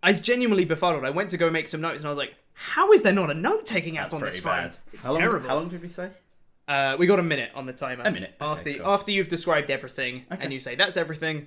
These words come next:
Speaker 1: start the timer.
Speaker 2: Okay. I'll give you the character now.
Speaker 1: Okay, here we
Speaker 2: Feel
Speaker 1: go.
Speaker 2: free to make notes as you go along.
Speaker 1: I shall.
Speaker 2: Right. Tiefling.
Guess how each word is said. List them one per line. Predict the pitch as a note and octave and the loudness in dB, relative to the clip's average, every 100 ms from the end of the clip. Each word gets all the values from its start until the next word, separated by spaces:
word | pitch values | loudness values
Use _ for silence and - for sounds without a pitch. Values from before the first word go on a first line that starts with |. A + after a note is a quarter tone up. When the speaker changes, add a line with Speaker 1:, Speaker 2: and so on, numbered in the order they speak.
| - | -14
Speaker 1:
start | - B2 A#2 | -12 -10 -12
the | - | -16
timer. | - G2 G#2 | -18 -12 -8
Speaker 2:
Okay. | F#3+ - - - - | -6 -8 -14 -20 -6
I'll | C#3+ | -2
give | D3 D3 | -2 -2
you | C#3 | -4
the | C3 | -2
character | B2 A2 - G#2+ | 0 0 -2 -10
now. | E2+ - | -12 -12
Speaker 1:
Okay, | - A#2 | -6 -2
here | D3+ | 2
we | E3+ | 2
Speaker 2:
Feel | D3 | 2
Speaker 1:
go. | D3 | 0
Speaker 2:
free | E3 | -4
to | D#3+ | -4
make | D#3+ | -6
notes | D3 D3 C#3+ | -4 -8 -8
as | |
you | C#3+ | -8
go | C#3+ B2 | -6 -6
along. | A2 | -4
Speaker 1:
I | E3+ | 0
shall. | E3+ F#3+ C#3+ A#2 - - | 0 0 -2 -6 -14 -14
Speaker 2:
Right. | G#2 E2+ - _ _ _ _ _ - | -10 -10 -14 _ _ _ _ _ -6
Tiefling. | F3+ E3 G#2 A2+ | -2 -2 -4 -8